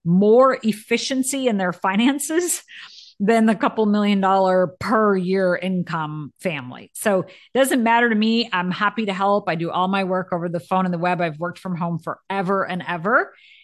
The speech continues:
And it's a joy to be able to help people.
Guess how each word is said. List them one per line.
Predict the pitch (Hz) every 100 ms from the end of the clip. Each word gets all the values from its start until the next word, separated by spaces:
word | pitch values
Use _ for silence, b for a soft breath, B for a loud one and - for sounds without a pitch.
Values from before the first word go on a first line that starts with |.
| B -
And | 190 180 175 175
it's | 202 170
a | 175
joy | 160 190 190
to | 185
be | 175
able | 170 160
to | 151
help | - 240 -
people. | 277 262 269 269 277 277